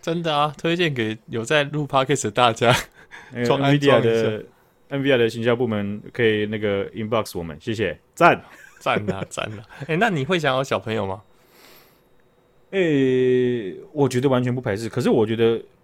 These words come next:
Speaker 2: 比较像是说，我要怎么进入到那个生活形态？有些人说：“哎呀，你就，你，你就，你就准备好生，你就会自己逼自己进入那个形态的啦。”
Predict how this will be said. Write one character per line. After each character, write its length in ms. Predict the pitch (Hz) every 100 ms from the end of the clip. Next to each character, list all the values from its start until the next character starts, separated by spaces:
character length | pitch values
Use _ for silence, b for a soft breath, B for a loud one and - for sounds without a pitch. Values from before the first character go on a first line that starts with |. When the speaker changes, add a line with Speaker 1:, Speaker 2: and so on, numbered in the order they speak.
| -
Speaker 2:
比 80 |
较 100 | 120
像 140 | 160 165
是 60 |
说， 200 | 151 156
我 180 | 156 117
要 80 | 180
怎 140 | 185
么 80 | 104
进 160 | 98 135
入 80 | 120
到 140 | 117
那 100 | 113
个 80 | 104
生 240 | - 110
活 180 | 104 87
形 240 | - 76
态？ 240 | 76 85 78 _ _ b b
有 80 | 147
些 80 | 185
人 80 | 190
说 80 | 214
：“哎 80 |
呀， 140 | 220 - _ _ _ _ _ _ _
你 140 | 120
就， 140 | 139 233 -
你， 280 | 170 160 175
你 200 | 156 151
就， 220 | 147 277 -
你 100 | 160
就 140 | 262
准 240 | - 143
备 140 | 143 226
好 120 | 135
生， 340 | 113 - 226
你 100 | 180 117
就 220 | 202 180
会 200 | 190 185 _
自 140 | - 277
己 160 | 147 120 _ _ _ _ _ _ _ _ _ _ - 254
逼 160 | 254
自 140 | 240 214
己 100 | 127
进 180 | 233
入 80 | 196
那 80 | 190
个 60 | 160
形 260 | - 113
态 200 | 156 208
的 100 | 120
啦。” 200 | 101 90